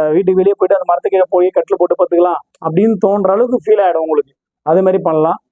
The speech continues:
அதே மாதிரி கிரி-, நம்ம வீட்டுக்கு மேல கிரீன் மெஷ் போட சொன்னோம் இல்லைங்களா? நம்ம வீட்டை சுத்தி இடம் இல்ல,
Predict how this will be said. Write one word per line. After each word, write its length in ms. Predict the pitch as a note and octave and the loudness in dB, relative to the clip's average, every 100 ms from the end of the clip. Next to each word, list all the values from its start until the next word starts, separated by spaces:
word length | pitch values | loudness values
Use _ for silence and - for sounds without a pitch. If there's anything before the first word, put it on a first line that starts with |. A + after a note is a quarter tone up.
| _ _ E3+ | _ _ -2
அதே 140 | G3 B3 | 0 2
மாதிரி 120 | B3+ G3 | 0 0
கிரி-, 160 | G#3+ A3 | 0 0
நம்ம 140 | G3 F#3 G#3 | 0 0 0
வீட்டுக்கு 260 | - G#3+ G3+ | 0 0 0
மேல 180 | A#3 G#3+ | 0 0
கிரீன் 180 | F3+ A#3+ | 0 0
மெஷ் 160 | G#3+ - | -2 -2
போட 100 | F#3+ F3 | -2 0
சொன்னோம் 180 | F3+ E3+ | 0 2
இல்லைங்களா? 260 | E3 F#3 F3+ D3 - | 2 2 0 -4 -4
நம்ம 120 | F#3 G3 | 0 2
வீட்டை 140 | A3 - | 2 -2
சுத்தி 160 | F#3 G#3 | 0 2
இடம் 160 | F3+ F#3 | 2 0
இல்ல, 100 | D#3 | 0